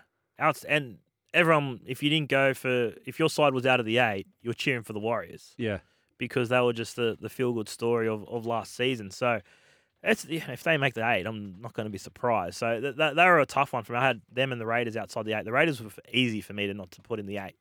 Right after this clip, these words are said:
Speaker 2: Yep.
Speaker 1: And I think I had South and Manly in, uh, from sides that,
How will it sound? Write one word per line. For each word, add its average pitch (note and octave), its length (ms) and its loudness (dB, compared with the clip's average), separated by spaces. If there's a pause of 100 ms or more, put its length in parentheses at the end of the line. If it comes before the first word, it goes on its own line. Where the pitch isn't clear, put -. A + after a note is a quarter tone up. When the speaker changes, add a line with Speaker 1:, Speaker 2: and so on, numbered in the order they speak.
(400)
Speaker 2:
Yep. F#2 200 -10 (200)
Speaker 1:
And A#2+ 100 -2
I A#2 60 -2
think B2 160 -8
I G#2+ 40 -6
had A2+ 120 -4
South G#2+ 520 -2
and G#2 360 -10
Manly G#2+ 400 -10
in, F2+ 320 -14 (560)
uh, A2+ 220 -4
from A2 200 -12
sides A2 320 -2
that, G2 160 -4